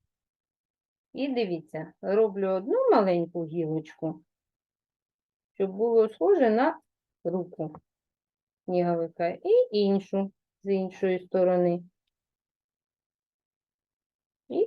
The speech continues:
притискаємо. Бачите? Тепер беремо з тієї сторони, товстіша наша гілочка, да?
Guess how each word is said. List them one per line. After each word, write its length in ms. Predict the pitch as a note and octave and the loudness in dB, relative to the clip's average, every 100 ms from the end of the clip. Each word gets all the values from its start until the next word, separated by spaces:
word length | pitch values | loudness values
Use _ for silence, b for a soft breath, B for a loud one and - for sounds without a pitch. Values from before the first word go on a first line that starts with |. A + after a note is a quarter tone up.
| - | 0
притискаємо. 880 | G#3+ G3+ F3 - E3+ D#3+ D#3+ E3 F3 _ - | -4 -2 -6 -4 -4 -4 -4 -6 -10 _ -2
Бачите? 540 | G#4+ B4+ - F3+ F3 _ _ _ - _ | -2 -2 -4 -4 -4 _ _ _ -20 _
Тепер 400 | - A3+ B3 A3 | 0 4 6 6
беремо 460 | G3 G#3+ G#3 F#3+ F3+ | 6 6 6 4 2
з 80 | F3+ | -2
тієї 640 | - A3+ F#3 E3 D#3+ F3+ | -4 -2 0 -2 0 -2
сторони, 540 | - C4 C4 C#4 D4+ C#4+ | 2 4 6 4 2 2
товстіша 800 | A3 F#3+ _ - D#3 D3+ G#3 B3 | 0 0 _ -14 -12 -6 0 2
наша 320 | C4+ C4+ C#4 | 2 2 0
гілочка, 680 | C4+ C#4 C#4+ D4 - C4+ B3+ | 2 0 0 -4 -2 0 2
да? 260 | A#3+ G4+ | 2 0